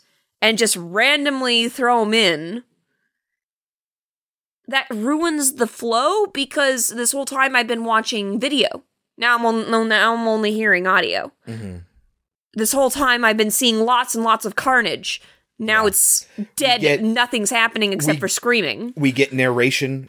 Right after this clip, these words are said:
Speaker 2: from Donna introducing characters and clips, and then we get title cards randomly thrown throughout too. And it's
Speaker 1: Mm-hmm.
Speaker 2: like, yeah, so I see your point.
Speaker 1: Yeah.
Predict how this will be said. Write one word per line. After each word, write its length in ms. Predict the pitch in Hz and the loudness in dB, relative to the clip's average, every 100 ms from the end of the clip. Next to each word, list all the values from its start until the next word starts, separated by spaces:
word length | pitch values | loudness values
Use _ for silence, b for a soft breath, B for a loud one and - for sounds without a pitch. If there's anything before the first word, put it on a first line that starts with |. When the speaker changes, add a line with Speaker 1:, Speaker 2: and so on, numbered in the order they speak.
| _ | _
Speaker 2:
from 220 | - 107 | -8 -6
Donna 380 | 104 135 147 147 131 | 0 2 4 0 -2
introducing 420 | 117 113 104 98 | -6 -6 -8 -6
characters 540 | 143 135 127 139 92 - | 0 0 0 -6 -6 -8
and 140 | 104 | -8
clips, 460 | - 160 185 - - B B | -4 -2 -2 -4 -14 B B
and 120 | 131 | -2
then 100 | 139 | 0
we 80 | 139 | 2
get 280 | 135 135 - _ _ - | 2 0 -2 _ _ -2
title 240 | 190 156 | 2 2
cards 320 | 120 104 82 | 2 -2 -2
randomly 380 | 104 101 95 92 | -4 -4 -4 -8
thrown 260 | 85 104 95 | -6 -4 -4
throughout 280 | 98 87 87 | -4 -6 -6
too. 220 | 120 87 67 | -6 -8 -6
And 100 | 85 | -4
it's 100 | 247 | -2
Speaker 1:
Mm-hmm. 160 | 262 | -2
Speaker 2:
like, 100 | 226 | -2
yeah, 140 | 107 - - | -2 -4 -4
so 300 | 120 85 78 _ _ _ - | -2 -2 -8 _ _ _ -10
I 60 | |
see 140 | 110 113 | -8 -6
your 120 | 85 | -8
point. 280 | - 67 - _ _ | -10 -18 -20 _ _
Speaker 1:
Yeah. 120 | - | -18